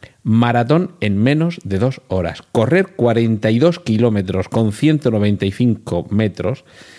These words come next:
que como dice mucha gente, ¿por qué no ponen esos ciento noventa y cinco metros al final? Mucha gente que termina el maratón. Esto es lo que esta semana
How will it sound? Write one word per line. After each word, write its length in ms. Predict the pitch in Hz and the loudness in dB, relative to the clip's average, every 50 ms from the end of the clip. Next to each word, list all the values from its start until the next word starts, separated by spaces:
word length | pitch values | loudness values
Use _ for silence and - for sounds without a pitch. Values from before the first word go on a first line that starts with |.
| - _ _ - | -20 _ _ -12
que 100 | - 90 | -10 -8
como 180 | 85 90 85 | -6 -4 -2
dice 140 | 110 113 107 | -2 -2 0
mucha 220 | 104 104 98 101 90 | -2 -2 -2 -4 -4
gente, 260 | 107 104 98 - 95 | -4 -4 -2 -4 -4
¿por 260 | 92 - - 104 - | -2 -2 -4 -2 0
qué 120 | - 127 | 0 0
no 120 | 120 117 110 | 0 0 0
ponen 280 | 117 117 110 107 107 | 0 0 0 0 0
esos 180 | 107 - 101 92 | 0 -2 -4 -4
ciento 220 | - 113 101 104 | -4 -4 -2 -2
noventa 240 | 101 101 98 95 95 | -2 -2 0 -2 -2
y 20 | 95 | -2
cinco 220 | - 110 104 101 | -4 -2 -2 -2
metros 260 | 101 107 98 - - | -2 -2 -4 -2 -4
al 120 | 120 113 110 | -4 -4 -4
final? 380 | - 92 80 80 92 98 117 - | -8 -10 -6 -6 -4 -6 -6 -8
Mucha 220 | 95 95 92 - | -10 -12 -10 -8
gente 220 | - 90 87 85 87 | -6 -6 -6 -6 -6
que 80 | 85 | -6
termina 300 | 85 85 85 95 101 87 | -6 -6 -4 -4 -4 -4
el 60 | 78 78 | -4 -6
maratón. 340 | 90 92 85 - 80 82 - _ _ _ _ _ _ _ _ _ _ _ _ - - - | -4 -6 -6 -6 -8 -10 -12 _ _ _ _ _ _ _ _ _ _ _ _ -20 -16 -8
Esto 440 | - 127 120 - - - 156 156 156 - - - - - - - | -4 -4 -4 -4 -2 -2 -2 -2 -2 -8 -20 -20 -20 -20 -10 -4
es 180 | 107 123 123 | -4 -2 0
lo 280 | 143 131 120 110 104 - | 2 2 2 2 0 -2
que 180 | - 107 101 | -2 0 0
esta 240 | 101 95 - - 92 | 0 -2 -4 -6 -6
semana 560 | - - 95 87 87 117 127 127 143 160 202 | -4 -4 -4 -4 -2 -2 -2 0 -2 -2 -4